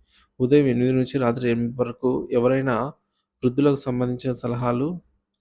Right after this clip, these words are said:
సమాచారాలు, సూచనలు, సమస్యల ఫిర్యాదు, సమస్యల కొరకు సేమ్ నెంబర్కి డయల్ చేయండి. జాతీయ వృద్ధుల హెల్ప్ లైన్ నెంబర్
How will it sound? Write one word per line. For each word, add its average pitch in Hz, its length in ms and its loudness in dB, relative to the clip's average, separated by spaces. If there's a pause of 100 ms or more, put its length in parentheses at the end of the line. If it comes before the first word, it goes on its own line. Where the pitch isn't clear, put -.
(360)
సమాచారాలు, 120 840 2 (360)
సూచనలు, 127 600 2 (540)
సమస్యల 131 440 0
ఫిర్యాదు, 123 500 2
సమస్యల 120 460 -2
కొరకు 120 420 0 (1200)
సేమ్ 120 280 0
నెంబర్కి 110 360 -2
డయల్ 123 280 4
చేయండి. 117 440 -4 (840)
జాతీయ 127 500 2
వృద్ధుల 123 460 0
హెల్ప్ 123 340 2
లైన్ 127 200 -2
నెంబర్ 117 280 -4